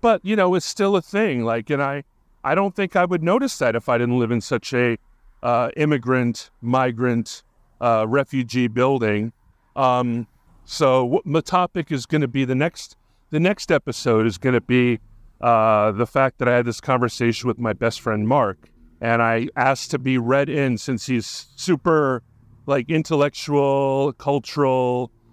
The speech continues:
entrepreneurial, um, Silicon Valley tech elite. I told him to read me in on this whole climate change thing. And he said, "It's all true." But then he also said that, um,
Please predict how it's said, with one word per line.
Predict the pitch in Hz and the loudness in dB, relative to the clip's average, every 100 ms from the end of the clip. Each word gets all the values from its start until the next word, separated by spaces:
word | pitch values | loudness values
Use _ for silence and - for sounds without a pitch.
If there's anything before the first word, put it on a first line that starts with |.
| _ | _
entrepreneurial, | 139 147 - - 139 135 131 131 127 123 123 120 - _ _ _ 117 | -2 -2 -4 -2 0 2 2 2 2 2 0 -2 -8 _ _ _ -2
um, | 117 113 110 110 110 | 2 2 2 2 0
Silicon | 98 - 160 156 - 147 131 | -4 -2 0 2 0 -2 0
Valley | 139 139 135 127 | 0 0 -2 -4
tech | - 143 - | -4 -4 -2
elite. | 143 131 156 202 - _ _ _ _ | -2 0 0 -4 -10 _ _ _ _
I | 170 | -2
told | 165 208 214 | 0 0 2
him | 202 | 2
to | 175 175 | 2 2
read | 180 190 | 2 0
me | 175 165 | 0 0
in | 208 | 0
on | 165 135 | 0 -2
this | 135 - | -4 -2
whole | 156 | -2
climate | 143 175 190 185 | -2 0 0 -2
change | - 131 123 - | -2 -4 -4 -4
thing. | 127 113 98 - _ _ _ | -4 -2 -6 -12 _ _ _
And | - 160 | -4 -2
he | 165 208 208 | 0 0 0
said, | - 269 208 139 131 _ _ _ _ | 0 0 0 -2 -10 _ _ _ _
"It's | 180 - | -4 0
all | 175 180 | 2 0
true." | - - 226 233 147 139 - _ _ _ - | -2 0 2 4 2 -4 -8 _ _ _ -4
But | 185 | -2
then | 185 185 | 2 2
he | 190 | 4
also | 220 294 - 156 147 127 | 2 2 0 2 2 0
said | - - 139 131 190 160 - _ _ - | -4 -2 0 0 -2 -8 -14 _ _ -2
that, | 156 147 - | 2 2 0
um, | 160 147 135 131 | 0 0 0 -4